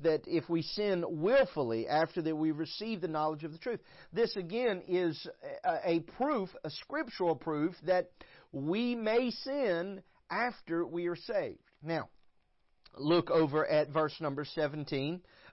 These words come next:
of chapter number four of James. "Therefore, to him that knoweth to do good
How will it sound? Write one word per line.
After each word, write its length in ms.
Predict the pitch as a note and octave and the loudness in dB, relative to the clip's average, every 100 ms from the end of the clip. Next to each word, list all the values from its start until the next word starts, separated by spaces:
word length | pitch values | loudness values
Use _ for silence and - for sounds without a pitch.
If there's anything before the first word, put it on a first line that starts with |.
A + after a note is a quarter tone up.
| - | 0
of 240 | D3 C#3 - | 4 4 4
chapter 340 | D#3 C#3+ - | 2 0 0
number 200 | C#3+ C#3+ C#3+ | -2 -2 0
four 240 | D#3 D#3 | 2 4
of 60 | F3 | 2
James. 400 | C#3 C#3+ E3 G#3 D#3 | 2 2 2 0 0
"Therefore, 460 | C3+ - D3+ D3 - | 0 2 2 2 -2
to 220 | - D#3 | -2 0
him 360 | C#3 D#3 E3+ F3+ | 0 0 0 2
that 200 | D#3+ - | 0 0
knoweth 440 | C#3 C#3+ E3 F#3 - | 2 4 4 0 -2
to 100 | F3+ | -2
do 180 | D#3+ | 0
good 460 | D#3+ C3+ C#3+ D#3+ G#3+ | 0 0 2 0 -2